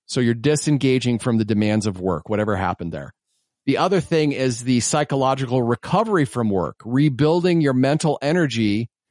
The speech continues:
used during work. Those are the two benefits you get during that liminal space that a lot of people get on, uh, on their commute. And it doesn't matter how you get or go home. If you're in the car, on the train, the subway, whatever, you get those benefits.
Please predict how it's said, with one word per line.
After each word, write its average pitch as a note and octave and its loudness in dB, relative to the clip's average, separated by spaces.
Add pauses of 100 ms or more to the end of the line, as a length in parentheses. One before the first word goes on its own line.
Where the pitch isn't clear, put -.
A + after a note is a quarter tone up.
(140)
used B2+ 2
during C#3+ 2
work. E2+ -4 (280)
Those C#3+ 2
are F3 2
the D#3 0
two D#3 2 (100)
benefits C3+ -2
you A#2 0
get G#2 0 (300)
during A2+ 2
that G#2+ 0
liminal D3 2
space G2+ -4 (220)
that A2+ -2
a A2 0
lot B2 2
of - -8
people A#2+ -4
get G#2+ -2
on, G2+ 0 (220)
uh, G2 -6
on A#2 -2
their G#2 2
commute. G2 -4 (240)
And C#3 0
it C3 -2
doesn't G3 0
matter F#3 0
how D#3+ 0
you F#3+ 0
get F3 2
or E3 2
go D3+ 2
home. C3 0
If G2 -8
you're C3+ 2
in B2 2
the A#2+ 0
car, D#3+ 0
on A#2 -2
the A#2 0
train, C#3+ 2
the B2+ 2
subway, C3+ 0
whatever, A#2 0 (400)
you C3 4
get C#3 0
those A#2+ 0
benefits. B2+ -4